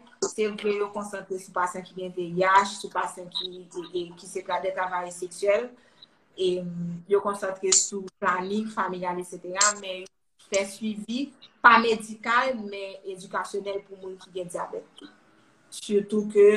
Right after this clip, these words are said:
e, se yon, se yon, yon, yon pwoblèm mondyal. Pou fanmi, tou, yo fè, yo fè edikasyon, e, pou moun ki dyabèt. Li gen apwa edikasyon nitrisyonèl, men se edikasyon, bon, medikal plis ou mwen.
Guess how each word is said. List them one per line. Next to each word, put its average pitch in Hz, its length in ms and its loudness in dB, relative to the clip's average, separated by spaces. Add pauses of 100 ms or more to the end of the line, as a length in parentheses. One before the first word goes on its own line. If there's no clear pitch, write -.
(120)
e, 190 200 2
se 190 160 -6
yon, 185 360 -2
se 180 240 -2
yon, 175 400 -2
yon, 175 240 -8
yon 175 120 -6
pwoblèm 180 320 0
mondyal. - 440 -8 (920)
Pou 202 200 8
fanmi, 202 420 0 (220)
tou, 214 320 -6
yo 185 180 -2 (100)
fè, 175 140 2 (220)
yo 180 160 0
fè 175 160 2
edikasyon, 180 680 -6 (180)
e, 165 120 -2 (600)
pou 196 160 0
moun 180 200 0
ki 185 160 -8
dyabèt. 175 440 -2
Li 214 120 4
gen 247 120 8
apwa 214 360 10
edikasyon 196 520 -4
nitrisyonèl, 190 680 -6 (440)
men 202 380 2
se 208 240 2
edikasyon, 185 960 -2
bon, 170 140 -10 (100)
medikal 180 640 -2
plis 175 240 -12
ou - 80 -20
mwen. - 140 -20